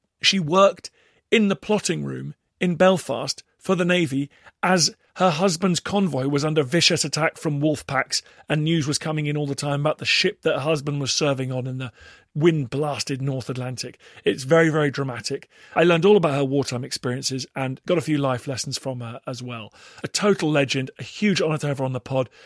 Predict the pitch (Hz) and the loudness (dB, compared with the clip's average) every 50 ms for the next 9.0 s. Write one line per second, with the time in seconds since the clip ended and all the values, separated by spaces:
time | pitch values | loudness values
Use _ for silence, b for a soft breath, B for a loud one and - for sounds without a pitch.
0 | B B B - 143 139 123 175 175 170 170 156 143 151 143 - 135 135 139 - | B B B -4 -4 0 4 6 6 6 6 6 2 0 -2 -2 -2 -2 -2 -4
1 | _ _ - - 170 170 160 - - - _ - 139 127 113 - - 117 117 113 | _ _ -10 -4 -2 -2 -2 -2 -4 -6 _ -4 -4 -4 -4 -6 -10 -12 -12 -12
2 | 101 _ b b b b b b - 123 135 120 - - - 202 - - 190 170 | -14 _ b b b b b b -6 -4 -2 2 4 4 4 4 2 0 -2 -2
3 | 151 156 156 151 147 131 123 131 127 120 104 127 135 131 127 127 123 120 117 117 | 0 2 4 4 2 2 0 -2 -2 -2 -2 -2 -2 -2 -2 -2 -4 -6 -10 -12
4 | - b b b b b b b b _ - - - 165 143 - - - 131 131 | -16 b b b b b b b b _ -16 -10 -6 -2 -2 -2 0 -2 -2 -4
5 | 139 - _ - 120 113 113 123 127 123 113 107 110 113 110 _ _ _ _ - | -6 -10 _ -16 -14 -12 -10 -10 -10 -10 -10 -12 -14 -18 -20 _ _ _ _ 2
6 | 196 233 - 220 214 214 - 160 135 139 135 127 131 127 - - 139 - - 139 | 4 4 6 6 4 4 0 0 -2 -2 -2 -2 -4 -6 -6 -6 -6 -6 -6 -6
7 | 131 131 131 131 147 160 151 139 - - - - 185 170 - 147 131 131 123 123 | -6 -6 -4 -4 -2 -2 -2 -4 -6 -6 -4 -2 -2 0 -2 -2 -2 -2 -2 -4
8 | 120 - 127 123 139 135 - - 139 143 - - - 151 151 170 233 220 110 - | -4 -6 -6 -6 -6 -6 -6 -4 -6 -6 -6 -6 -4 -4 -4 -4 -4 -8 -10 -12